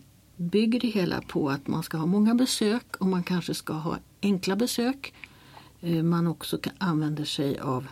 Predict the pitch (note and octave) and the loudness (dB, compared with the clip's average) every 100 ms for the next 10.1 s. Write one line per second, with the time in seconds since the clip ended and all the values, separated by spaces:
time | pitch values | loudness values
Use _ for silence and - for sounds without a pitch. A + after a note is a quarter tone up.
0 | - - - F3+ C#3+ C#3 C3 C#3 - E3 | -16 -18 -4 0 0 0 -2 -4 -4 -2
1 | - D3 D#3 D#3 D#3 - F3+ E3 G#3+ C#4+ | -2 -4 -4 -4 -4 -2 0 2 4 2
2 | D4 - - - F3+ D#3 - D#3 C#3 - | 0 -12 -20 -6 -2 -2 -2 -4 -4 -4
3 | - C#3+ D3 C#3+ - - E3+ D#3+ C#3 - | -2 -2 -2 -4 -6 -6 -2 0 -2 -4
4 | B2+ C3 D3+ D3+ - A#3+ C#4+ - - - | -4 -2 0 -2 0 0 0 -4 -16 -20
5 | - - - - - G3+ G#3 - - - | -20 -20 -20 -20 0 0 0 -4 -20 -18
6 | - F#3 G#3+ A3 - - - B3+ G#3+ G#3+ | -6 0 4 4 2 -2 -4 -2 2 2
7 | B3 A3 - F3+ G3+ G#3 - A#3+ - F#3+ | 2 0 -6 -2 0 0 0 -4 -2 -2
8 | F#3 - - A#3+ A3 - E3 D#3 F3+ - | -2 -4 -2 0 0 0 -2 -2 -4 -6
9 | - - - G3+ F#3+ - - - - - | -20 -18 -2 -2 0 -4 -10 -10 -10 -12